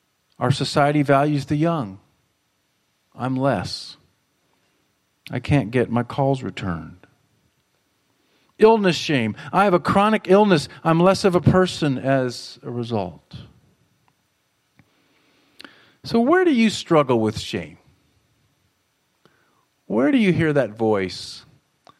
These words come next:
that constantly tells you you're flawed or not enough? And even more importantly, how does Jesus heal shame?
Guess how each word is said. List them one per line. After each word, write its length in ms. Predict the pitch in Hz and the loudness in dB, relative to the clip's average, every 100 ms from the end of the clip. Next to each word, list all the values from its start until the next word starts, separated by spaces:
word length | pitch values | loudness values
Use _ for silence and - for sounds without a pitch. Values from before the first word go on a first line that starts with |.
| _ _ _ _ _ _ 180 175 | _ _ _ _ _ _ _ -18
that 240 | 139 120 - | -10 -10 -6
constantly 560 | 147 139 139 120 113 | -2 -2 -2 -4 -4
tells 400 | 110 123 110 104 | -4 -2 0 -2
you 100 | 104 | -4
you're 380 | 98 95 95 92 - - - | -4 -2 -2 -4 -10 -20 -20
flawed 420 | - 107 98 92 90 | -10 -4 -2 -2 -4
or 120 | 90 | -6
not 240 | 90 90 | -6 -6
enough? 360 | 90 87 82 - _ _ - - - - - _ _ _ _ _ _ | -8 -8 -10 -12 _ _ -20 -20 -20 -20 -20 _ _ _ _ _ _
And 160 | - 131 | -4 2
even 200 | 185 147 | 4 4
more 240 | 135 240 | 4 4
importantly, 480 | 165 107 117 113 127 | 4 0 0 0 -2
how 540 | 127 - - - - 302 | -2 -6 -10 -6 -4 -2
does 180 | 339 | -2
Jesus 400 | - 156 139 135 | -2 -2 0 -2
heal 240 | 107 131 107 | -2 -4 -6
shame? 560 | - 175 190 107 82 | -6 -4 -4 -6 -8